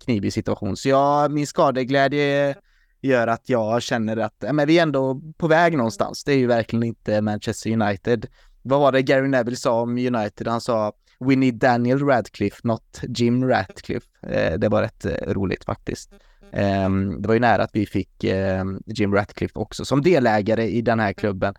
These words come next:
Nu ser han ut att, ehm, köpa en andel i Manchester United istället.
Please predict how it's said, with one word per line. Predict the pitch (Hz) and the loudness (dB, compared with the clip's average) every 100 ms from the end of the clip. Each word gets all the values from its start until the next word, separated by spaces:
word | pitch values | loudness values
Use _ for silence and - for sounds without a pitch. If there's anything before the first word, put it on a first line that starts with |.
| _ _ - | _ _ -8
Nu | 117 | -4
ser | - 117 | 0 0
han | 110 | 2
ut | 107 - - | 0 -2 -2
att, | 101 92 _ - | -4 -4 _ -2
ehm, | 98 95 92 95 - - - | 0 0 -2 -4 -8 -14 -4
köpa | 117 104 101 | 0 2 2
en | 101 | 2
andel | 113 107 95 90 | 2 2 0 0
i | 87 95 | 0 -2
Manchester | 95 98 101 - | -2 -2 -4 -4
United | 104 98 - 104 | -4 -6 -8 -8
istället. | 220 - - | -6 -6 -6